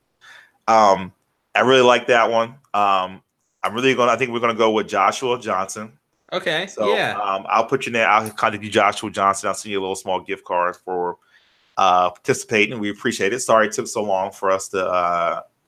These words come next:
Speaker 1: get your response back. But, um, so I will contact you to, uh, once the podcast is released.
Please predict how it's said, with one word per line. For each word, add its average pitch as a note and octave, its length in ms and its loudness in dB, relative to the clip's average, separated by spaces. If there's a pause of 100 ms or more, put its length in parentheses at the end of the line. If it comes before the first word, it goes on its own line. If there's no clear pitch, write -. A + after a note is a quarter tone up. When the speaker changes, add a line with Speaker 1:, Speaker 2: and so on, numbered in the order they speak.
(160)
Speaker 1:
get G2 260 -12
your G2 100 -2
response G2 400 -4
back. F#2+ 380 0 (400)
But, G#2 160 2
um, F2+ 440 2 (680)
so G2+ 640 0
I G#2+ 160 4
will G#2 140 0
contact G#2+ 540 0
you G#2+ 100 -8
to, A#2 220 -18 (160)
uh, G2 360 0
once G#2+ 220 -2
the G#2 60 -4
podcast G#2 600 0
is B2+ 100 -10
released. B2 520 -4